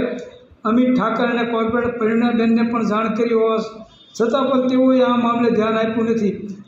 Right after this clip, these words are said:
મકાનોમાં નાની દીકરીઓ અને બાળકો રહે છે, તેમના ઉપર ખરાબ અસર પડે એવી પરિસ્થિતિ છે, છતાં પણ કોઈ ધ્યાન આપવામાં આવતું નથી. સ્થાનિક દ્વારા આજે ઓરડાના મકાનોમાં દારૂનું વેચાણ થતું હોવાને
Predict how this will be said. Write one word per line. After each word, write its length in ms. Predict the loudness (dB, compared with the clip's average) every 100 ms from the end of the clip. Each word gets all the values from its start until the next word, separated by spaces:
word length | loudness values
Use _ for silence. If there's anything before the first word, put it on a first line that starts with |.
| -4
મકાનોમાં 680 | -2 0 2 2 4 2 2
નાની 340 | 0 0 2 2
દીકરીઓ 400 | 0 0 2 2
અને 180 | 2
બાળકો 460 | 2 0 0 0 2
રહે 200 | 2 2
છે, 180 | 2 0 -4 -10 -14 -16 -4
તેમના 340 | 0 2 4
ઉપર 320 | 2 2 2 0
ખરાબ 380 | 0 0 2
અસર 320 | 2 0 -2 0
પડે 220 | 2 2 0 -6 -12 -8 0
એવી 240 | 0 2
પરિસ્થિતિ 460 | 0 0 -2 0 0
છે, 260 | 0 0
છતાં 400 | 0 0 0 0
પણ 240 | 2 0 2
કોઈ 200 | 2 2 0 -4 -10 -8 -2
ધ્યાન 220 | 0 2
આપવામાં 400 | 2 2 2 2
આવતું 300 | 0 0 -2
નથી. 260 | -2 -2 -4 -8 -14 -12
સ્થાનિક 560 | -4 0 2 0 -2 0
દ્વારા 220 | 0 2
આજે 480 | 0 0 0 2 2
ઓરડાના 460 | 2 2 2 2
મકાનોમાં 560 | 2 2 0 0 0 0
દારૂનું 340 | 0 0 2
વેચાણ 320 | 2 0 0
થતું 280 | -2 -2 0
હોવાને 440 | 2 2 0 -2